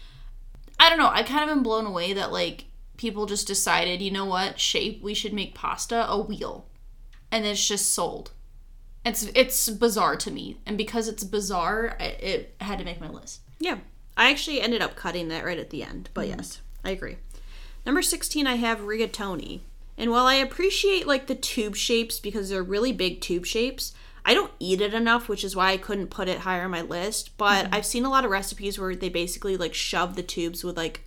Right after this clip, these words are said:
Speaker 2: tomatoes, mozzarella, and, like, cook it that way.
Speaker 1: Mm-hmm.
Speaker 2: So I like how it's, like, a, like, a long tube. And I appreciate the fact that, like, incorporates things into the noodle as opposed to just putting stuff on the noodle.
Speaker 1: Yeah.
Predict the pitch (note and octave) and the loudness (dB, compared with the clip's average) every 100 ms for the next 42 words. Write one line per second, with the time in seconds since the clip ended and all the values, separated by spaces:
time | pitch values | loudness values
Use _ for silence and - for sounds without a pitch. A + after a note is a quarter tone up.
0 | - - G#3 F#3+ F3+ F3+ F3+ F3+ E3+ E3+ | -14 -8 -2 0 2 2 0 -2 -2 -2
1 | F3+ E3 E3+ D#3 - - F3 F3+ - - | -2 -2 0 -2 -4 -4 -4 -4 -6 -4
2 | D#3 - - - A3 G3+ - - - - | -4 -4 -6 -4 -4 -6 -10 -16 -12 4
3 | B3+ B3 C#4 D4 D#4 C#4+ A#3 - G#3 G3 | 6 8 6 4 4 4 4 2 0 0
4 | A#2 - - - - F#3+ G#3 F#3+ F#3+ G3 | -4 -8 -14 -18 -10 -4 -2 0 0 2
5 | F#3+ F#3 F#3 - G#3+ F#3+ F#3 F#3 - - | 2 0 -4 -2 0 2 2 0 -8 -14
6 | - - G#3 A3 G3+ - B3+ B3+ A#3 A3 | -16 -4 4 6 4 2 0 0 -2 0
7 | G#3 G3+ F#3+ - F#3 E3+ - - - - | 0 0 -2 0 0 0 -6 -18 -18 -10
8 | - F#3+ - A3 G3+ A3 F#3+ F3 E3+ - | -4 -2 4 4 4 2 2 2 0 -4
9 | - G3 F#3 F3+ - F3+ F3+ - F3+ D#3 | 0 2 2 -4 -4 -4 -2 0 0 -2
10 | C3+ F2+ - - - - - - - - | -2 -4 -8 -10 -12 -12 -14 -14 -12 -4
11 | G3 F#3+ F#3+ F#3 F3 - - F3 E3+ - | -4 0 -2 -2 -4 -6 -2 -2 0 -4
12 | - - A#2+ - - - - - A3 F#3+ | -4 0 0 0 -8 -10 -12 -6 -4 -4